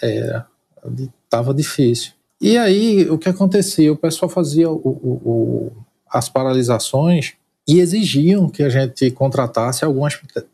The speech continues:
pessoas. Chegavam pra mim e falavam, "Ó, tá aqui, eu quero que você contrate essas dez pessoas." Como eu não sei a qualificação, eu preciso, é, fazer um, uma triagem, né, uma verificação.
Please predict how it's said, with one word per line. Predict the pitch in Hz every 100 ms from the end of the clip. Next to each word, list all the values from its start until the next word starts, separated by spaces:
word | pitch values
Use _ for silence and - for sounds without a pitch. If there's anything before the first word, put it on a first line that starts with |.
| -
pessoas. | 156 - 117 98 98 - _ -
Chegavam | - 151 123 139 143
pra | 131 127
mim | 110 123
e | 143
falavam, | 160 131 113 110
"Ó, | 95
tá | 117 139
aqui, | - - 120 139
eu |
quero | 139 135
que |
você | 131 -
contrate | 123 127 123 123 - 123
essas | - 113
dez | 117 -
pessoas." | 135 - 104 104 - _
Como | - 330
eu | 190
não |
sei | 156 - 185
a |
qualificação, | 180 160 147 147 127 - - 143 160 127 -
eu | - - - _
preciso, | - - 156 160 220 190 135 - _ -
é, | 117 107
fazer | - 120 113 117
um, | 135 135 113 - - - - _ _ -
uma | 131 131 123
triagem, | 170 139 117 139 147 127
né, | 120 135 147
uma | 123 123
verificação. | 131 131 - 143 131 - 117 131